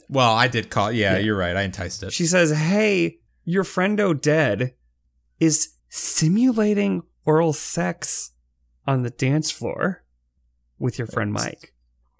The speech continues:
Speaker 2: And I
Speaker 1: Mm-hmm.
Speaker 2: said, "Y-, yeah, and?"
Speaker 1: Mm-hmm.
Speaker 2: And she was like, "Your grandma's here." And I was like, "Oh, yeah, you're right. You're right. Grandmas are here." So I had to come over and tell you guys. I had said, I had said,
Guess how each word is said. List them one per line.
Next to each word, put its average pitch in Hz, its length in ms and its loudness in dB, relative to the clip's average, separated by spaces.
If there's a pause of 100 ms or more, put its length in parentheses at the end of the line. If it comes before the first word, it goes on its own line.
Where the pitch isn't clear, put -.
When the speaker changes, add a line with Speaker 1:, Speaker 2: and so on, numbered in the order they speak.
Speaker 2:
And 131 120 2
I 131 60 6
Speaker 1:
Mm-hmm. 151 60 2
Speaker 2:
said, 131 340 2 (680)
"Y-, - 220 -20 (300)
yeah, 120 320 0 (200)
and?" 120 400 0 (480)
Speaker 1:
Mm-hmm. 139 340 -2 (140)
Speaker 2:
And 123 100 2
she 139 120 0
was 135 180 0
like, 123 260 -2 (340)
"Your 254 180 0 (160)
grandma's 202 680 4
here." 117 320 0
And 123 80 0
I 131 60 2
was 131 160 2
like, 117 240 0
"Oh, 131 320 4
yeah, 117 200 2
you're 113 220 0
right. 120 400 0 (400)
You're 110 160 -6
right. 101 200 -4
Grandmas 123 400 0
are 113 120 0
here." 107 320 -2
So 131 220 0
I 123 80 2
had 143 220 -2
to 139 60 -2
come 139 220 0
over 131 280 2
and 120 120 0
tell 202 220 0
you 165 160 2
guys. 98 440 -2
I 107 80 -6
had 110 160 -4
said, 117 200 -6
I 110 40 -6
had 110 300 -8
said, - 220 -8